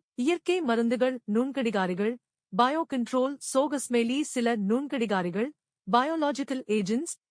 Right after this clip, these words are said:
கரையான் வளர்ச்சியை தடுக்கும். கரையான் புற்றுகள் வளர்வது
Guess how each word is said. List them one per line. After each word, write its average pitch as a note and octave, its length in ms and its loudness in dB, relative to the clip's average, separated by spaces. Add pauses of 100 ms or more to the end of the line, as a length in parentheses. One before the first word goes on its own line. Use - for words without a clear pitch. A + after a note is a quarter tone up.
(120)
கரையான் D#4+ 500 0
வளர்ச்சியை A#3 520 0
தடுக்கும். F3+ 540 -2 (920)
கரையான் D#4+ 500 0
புற்றுகள் A#3+ 460 2
வளர்வது G3+ 480 2